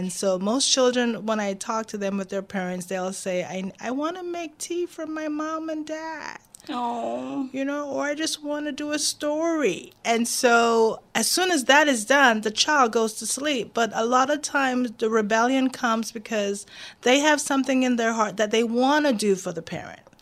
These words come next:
Speaker 1: Okay.
Speaker 2: They wanna add value to the family, but the parent is not allowing the child to give value. So when you do that, you're gonna have a tug of war.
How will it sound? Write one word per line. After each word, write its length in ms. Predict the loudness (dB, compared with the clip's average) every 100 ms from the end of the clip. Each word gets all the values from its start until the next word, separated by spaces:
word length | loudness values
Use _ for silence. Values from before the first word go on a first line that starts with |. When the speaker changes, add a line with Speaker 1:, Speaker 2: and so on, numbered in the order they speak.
| -10
Speaker 1:
Okay. 420 | -10 -10 -12 -12 -14 -20 -16 4
Speaker 2:
They 140 | 6
wanna 240 | 8 6
add 260 | 6 6 4
value 720 | 2 0 4 6 6 4 2
to 160 | 0 -4
the 100 | -6
family, 460 | -10 -10 -10 -14
but 220 | -6 -2 -2
the 80 |
parent 420 | -2 0 0 0 -2
is 160 | -6 -2
not 200 | -2 -2
allowing 680 | 0 0 2 4 4 4 0
the 80 |
child 400 | -2 -2 -2 -6
to 120 | -8 -10
give 260 | -8 -10
value. 460 | -8 -10 -10 -8 -6
So 280 | -4 -2 -2
when 240 | 0 -2
you 100 | -2
do 200 | -2 -2
that, 160 | 0 -2
you're 100 | -2
gonna 240 | -2 -2
have 220 | -2 -4
a 40 | -6
tug 300 | -6 -8 -8
of 100 | -12
war. 360 | -10 -10 -12